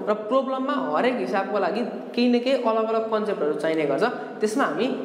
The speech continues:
त्यही अनुसारको हामी कन्सेप्ट बुझ्दै प्रब्लम पनि सल्भ गर्दै जान्छौँ। अब हामीले एउटा क्वेसन दिएको छ, के भन्छ भने calculate price with vat भन्छ। Price with vat भन्नु र selling price with vat जुन हामीले निकाल्यौँ, एसपी with vat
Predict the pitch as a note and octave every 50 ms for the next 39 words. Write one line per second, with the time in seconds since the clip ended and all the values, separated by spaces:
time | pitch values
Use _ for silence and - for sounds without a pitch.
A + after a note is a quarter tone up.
0 | - - - C4 C4 B3+ A#3 A3+ G#3+ G#3+ G3+ G3 F#3+ F3+ D3+ D3 F3 F3 - F#3
1 | F#3 F#3 F#3 F#3+ F3+ F3 E3 E3+ E3 E3 B3 C4+ C4 - - G#3 F#3+ F#3+ F#3 F3+
2 | F#3 F#3 F3+ - E3+ D#3+ D3+ C#3+ C#3+ C#3+ D#3+ E3+ D#3+ C#3+ C3+ - - B2+ - -
3 | - - - - - - - - - - - - - - A#3 A#3+ E3+ D3+ E3+ F#3+
4 | G3 G3 G#3 G#3 G3+ G#3 G3+ G#3 F#3+ F3+ E3 E3 F#3 G#3 G3+ A#3+ G#3+ F#3+ F#3 F3+
5 | G3+ G#3 F#3 G#3 G#3+ G#3 G#3 G#3 A3 A3 G#3+ A3 G#3+ G#3+ G#3 G3+ G3+ G#3 G#3 G#3
6 | G#3+ G#3+ G#3 G#3 D#3 D#3+ E3 D3+ - - - A3 B3+ - - - - - - A3
7 | A#3+ C4 C4+ B3+ C4+ C4 C4 B3 - - D#3 F3 F#3 - - - C#3+ D3+ F3 F3+
8 | E3+ D3 C#3+ G3+ A3+ - - - - - - A#3+ B3 C4 C4+ B3+ - - A#3 A3+
9 | A3+ A3+ - - G#3+ G#3 - D3+ C#3 D3 D#3+ G3 F#3 D#3+ D#3 D#3+ E3 E3+ E3+ E3
10 | D#3+ F#3+ A#3 - G#3 G#3 - G#3 G#3+ G#3+ G3+ F#3 F3+ E3+ - - E3+ G#3